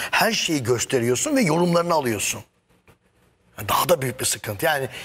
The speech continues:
hiç susturmuyorsun her şey, hiçbir şeyi. Onun için uzun yaşamın kaynağı esas ne biliyorsun? Perhiz.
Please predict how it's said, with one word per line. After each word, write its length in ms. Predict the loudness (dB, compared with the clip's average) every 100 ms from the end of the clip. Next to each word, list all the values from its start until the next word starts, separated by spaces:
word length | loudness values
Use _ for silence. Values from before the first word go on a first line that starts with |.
| -4
hiç 180 | -2 0
susturmuyorsun 880 | -2 -2 2 2 2 0 -2 -4 -4
her 160 | -2
şey, 200 | -2 -2
hiçbir 200 | -4 -2
şeyi. 280 | -4 -4 -12 -18 _ -20 -20 -6
Onun 80 | -4
için 120 | 0
uzun 160 | 0 2
yaşamın 360 | 2 2 -2 -2
kaynağı 340 | -2 0 0
esas 300 | -2 -4 -4
ne 60 | -4
biliyorsun? 220 | -4 -8 _ -6
Perhiz. 520 | -2 -2 -2 -6 -8